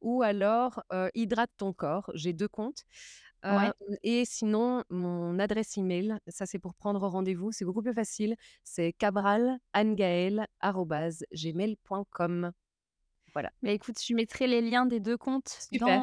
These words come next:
Speaker 2: dans la description de l'épisode.
Speaker 1: Merci.
Speaker 2: Et puis, heu, on remettra l'adresse email aussi, heu, pour que les personnes puissent, heu, la trouver facilement. <laughs>
Speaker 1: Super. <laughs>
Speaker 2: Et donc, je te propose de revenir à notre
Speaker 1: Mmh mh.
Speaker 2: petit jeu pour tenter de découvrir le mensonge.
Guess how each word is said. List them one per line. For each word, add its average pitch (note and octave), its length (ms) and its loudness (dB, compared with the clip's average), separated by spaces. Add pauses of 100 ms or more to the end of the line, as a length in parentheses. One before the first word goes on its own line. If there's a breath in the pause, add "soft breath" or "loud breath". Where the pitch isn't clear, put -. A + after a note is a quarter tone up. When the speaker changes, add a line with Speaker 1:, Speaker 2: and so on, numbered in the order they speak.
Speaker 2:
dans - 20 -
la G#3+ 320 0
description A3 500 -8
de G#3+ 60 0
l'épisode. A3 600 0
Speaker 1:
Merci. F3 440 -8
Speaker 2:
Et G3+ 100 -2
puis, - 360 -2
heu, G3 80 4 (200)
on G3 100 -2
remettra G3 460 -2
l'adresse F#3 480 -4
email F#3+ 260 -2
aussi, F3+ 440 -6
heu, E3 80 -6 (500)
pour G#3 180 -6
que A3+ 100 -4
les G#3+ 120 2
personnes G#3+ 400 0
puissent, - 300 -8
heu, F#3+ 240 0 (140)
la G#3+ 100 6
trouver A#3+ 320 0
facilement. A3+ 580 0 (120)
<laughs> - 0 -
Speaker 1:
Super. A#3 540 4 (200)
<laughs> - 280 -4 (280)
Speaker 2:
Et B3+ 100 2
donc, C#4+ 160 0
je - 40 -8
te C#4 100 2
propose D4 420 2
de C#4 60 2
revenir C4 360 2
à A#3 80 4
notre G#3 240 0
Speaker 1:
Mmh A#3 300 2
mh. D#4 120 2
Speaker 2:
petit - 0 -
jeu C#4 180 2 (960)
pour E3 140 -14
tenter F3+ 340 -2
de F3+ 80 0
découvrir G#3+ 540 -4
le F3+ 100 0
mensonge. F#3 680 -2